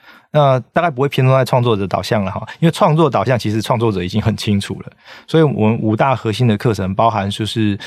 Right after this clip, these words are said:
呃，先知道你的T A是谁哈，所以是有市场跟客户的辨识哈，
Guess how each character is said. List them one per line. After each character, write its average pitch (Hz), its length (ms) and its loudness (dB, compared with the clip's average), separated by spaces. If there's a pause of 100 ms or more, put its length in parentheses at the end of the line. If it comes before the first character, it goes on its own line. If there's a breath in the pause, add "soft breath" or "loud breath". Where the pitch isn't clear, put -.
(240 loud breath)
呃， 95 380 -2
先 147 320 4
知 - 120 -4
道 147 200 4
你 98 120 0
的 104 120 -2
T 107 240 -2
A 98 40 2
是 101 140 -2
谁 101 320 -8
哈， 101 200 -6
所 113 180 0
以 101 60 0
是 98 120 -4
有 107 80 -6
市 147 240 0
场 101 240 -4 (180)
跟 113 160 0
客 110 160 0
户 110 160 0
的 92 240 -6 (340)
辨 117 240 2
识 98 260 -2
哈， - 240 -4